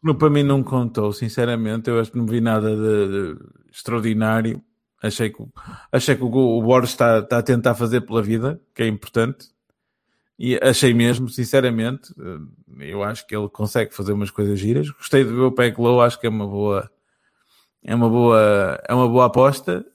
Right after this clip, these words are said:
E, epá, e acho sinceramente que aquilo que nós tínhamos a fal-, falado na semana passada,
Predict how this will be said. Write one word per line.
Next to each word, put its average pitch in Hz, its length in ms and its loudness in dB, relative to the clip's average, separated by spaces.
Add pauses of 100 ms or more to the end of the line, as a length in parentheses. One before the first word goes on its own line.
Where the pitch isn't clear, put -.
E, 240 300 -2
epá, 131 420 -2 (600)
e 170 180 4
acho 196 220 2
sinceramente 208 640 -2
que - 420 -6
aquilo 226 260 -2
que 220 80 -8
nós 180 180 -2
tínhamos 175 320 -4
a 170 60 -2
fal-, 165 380 -4
falado 147 420 2
na 147 80 -4
semana 151 320 -6
passada, 160 460 -2